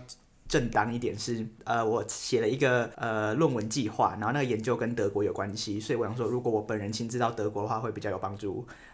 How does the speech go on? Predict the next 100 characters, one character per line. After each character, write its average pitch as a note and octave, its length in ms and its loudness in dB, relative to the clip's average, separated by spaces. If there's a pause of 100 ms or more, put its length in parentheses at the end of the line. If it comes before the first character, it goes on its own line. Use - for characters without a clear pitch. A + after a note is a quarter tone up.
然 A#2 120 -2
后 B2 60 2
另 C3+ 100 2
外 C#3 80 2
一 - 20 0
个 C3 60 0
原 A2+ 160 0
因 A#2 80 -2
是 B2 140 -2
因 B2 100 0
为 A2+ 240 2
我 G2+ 60 -2
平 A2 120 -4
常 A2 120 -2
有 G#2+ 40 -4
在 G#2+ 80 -2
当 A2 320 0 (400)
家 A2 200 2
教， A#2 360 2 (300)
然 A#2 80 -4
后 D#3 120 4
老-， B2 120 6 (140)
他 E3 100 0
们 D#3+ 80 6
都 D#3 60 8
会 D#3+ 80 10
问， D#3 240 10
他 - 120 2
们 D3+ 80 6
都 C#3 60 8
会 C#3+ 80 10
问 C#3 160 10
我 G2+ 100 6
说 B2 300 8 (160)
：“诶， D3+ 80 4
你 E3 80 4
有 F#3+ 80 6
没 F#3 60 6
有 E3+ 60 8
去 - 120 8
过 D#3+ 100 10
德 A#2+ 160 6
国？” A#2 220 6
呃， A#2+ 80 6
没 A#2 380 6
有， B2+ 240 8
就 B2 100 4
很 A2+ 140 2
尴 A2 240 2
尬。 G#2+ 140 6
他 A2+ 60 -2
说 A2+ 140 4
：“哦， C3 60 4
那 A#2 60 2
来 G2+ 180 4
一 G2+ 40 2
下 G2+ 140 0
好 - 120 2
了。” - 140 -6
然 C3 80 4
后 C3 60 6
再 E3 140 6
加 E3+ 120 8
上 E3+ 220 6
我 B2 60 2
们 A2 80 0
的 G#2 80 0
学 A2 100 0
校 C#3+ 140 6
有 A2+ 100 6
一 G2 60 6
点 - 220 2
不 - 100 -2
是 - 140 0
那 D#3 60 6
么 D3+ 140 6
的 A#2+ 80 6
好， - 200 0
我 G2+ 100 4
不 A2 120 0
是 A#2 120 -2
很 B2 100 2
喜 A#2+ 60 4
欢 A#2 60 6
我 A2 40 4
们 G#2+ 100 0
学 A2+ 120 0
校 B2+ 100 8
的 B2 80 4
课 C#3 180 6
程。 D#3+ 300 6 (680)
<laughs> F#4 800 4
我 D#3+ 80 8
每 D#3+ 160 8
天 D#3 100 8
都 D#3+ 80 8
在 F3+ 120 10
complain， D3 500 6
所 C#3+ 140 8
以 D#3+ 180 10